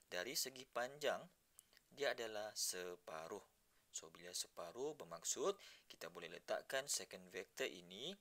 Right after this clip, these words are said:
dia menjadi satu per dua vektor B. Okey. So, tadi kita sebut bahawa vektor ini dia ada, uh, dia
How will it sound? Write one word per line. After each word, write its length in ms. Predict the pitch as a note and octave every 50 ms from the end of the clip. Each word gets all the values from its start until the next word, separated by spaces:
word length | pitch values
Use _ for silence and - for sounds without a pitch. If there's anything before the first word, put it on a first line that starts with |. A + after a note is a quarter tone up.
| - - - -
dia 240 | - F#2+ F#2+ G2 G2
menjadi 640 | F#2 F2+ F3 - E2+ E2 E2+ F2 A2+ B2+ E3 F#3 F3+ - - - - -
satu 720 | - - G#2+ A2 A2+ - - - D3 D3 D3+ D#3 E3 F3 - - - - _ _ _ _
per 320 | - D3 D3+ D3+ D3 D3+ - G2
dua 560 | F#2+ F#2+ F#2 F#2 F#2 F#2+ F#2+ F#2+ F#2+ F#2+ F#2+ - - - - - - - - - - - - F#2+
vektor 560 | - F2 D#2+ - - - - - F2+ F2+ F2+ F2 F2+
B. 160 | F2+ E2+ D#2+ C#2 - - - _ - - _ _ _ _ _ _ _ _ _ _ - - - _ _ _ _ _ _ -
Okey. 240 | - - F#2 C3+ F#3+ G3 - - - - - - - - - -
So, 240 | - - B2 B2 A#2+
tadi 240 | - A#2 A#2 E3 G3+
kita 240 | G3 - - - D3
sebut 400 | - - A2 G#2+ G#2+ A2+ A#2+ G#2+
bahawa 320 | G2 F#2+ G2+ G#2 G#2 G2+
vektor 400 | G2+ A2 A#2+ B2+ - - E3+ D#3+
ini 320 | F#2 G2 G2+ G#2+ A2+ A2 G2+
dia 160 | G2+ G2 -
ada, 640 | - F2 F2+ F#2 F#2 F#2 F#2 F#2 F#2 F#2 F2+ F2+ - - - -
uh, 480 | F#2+ E2 D2 D2 - - - - - - - - - _ - -
dia 240 | - F2 F#2 F2+